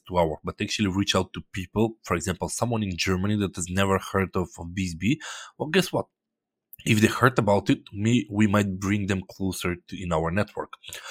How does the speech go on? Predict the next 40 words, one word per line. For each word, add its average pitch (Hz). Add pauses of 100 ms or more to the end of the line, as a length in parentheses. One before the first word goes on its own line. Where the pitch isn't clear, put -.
(340)
Or 107
the 95
guest 98
podcasting. - (200)
I'm 90
doing 101
that, 98 (840)
where 104 (200)
I'm 98
inviting 95
people 101
to -
my 98
podcast, 107
and 101
guess 117
what? -
When 92
we 135
finished 104
and 87
we 131
share 87
it, 131 (340)
that 143
person 120
is 104
gonna 104
share -
the 90
po-, -
the 90
same 95
podcast 95
to -
his 180
network, 127 (500)
and 101
I'm 104
getting 95